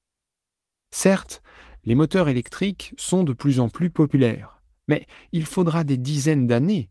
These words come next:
si cela est même possible, pour que l'ensemble du parc de véhicules utilisant encore du pétrole soit remplacé, plus d'un milliard de voitures sur Terre, contre seulement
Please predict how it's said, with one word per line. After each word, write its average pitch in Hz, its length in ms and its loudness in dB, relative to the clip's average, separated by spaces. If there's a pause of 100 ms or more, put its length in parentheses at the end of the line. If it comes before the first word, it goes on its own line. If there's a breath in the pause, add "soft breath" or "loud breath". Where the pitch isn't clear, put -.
(120)
si - 200 -10
cela 107 320 0
est 95 60 -2
même 90 200 -4
possible, 113 540 -2 (380 soft breath)
pour 156 140 -2
que 175 120 4
l'ensemble 175 680 0
du 117 120 -4
parc 151 380 -2
de 110 120 -2
véhicules 127 720 0
utilisant 151 760 0
encore 127 380 2
du 98 120 -6
pétrole 175 460 -2
soit 101 320 -4
remplacé, 123 800 -2 (360 soft breath)
plus - 140 -6
d'un 120 160 2
milliard 117 400 0
de 110 80 0
voitures 113 400 -2
sur - 200 -6
Terre, - 480 -4
contre 143 380 -2
seulement 139 560 2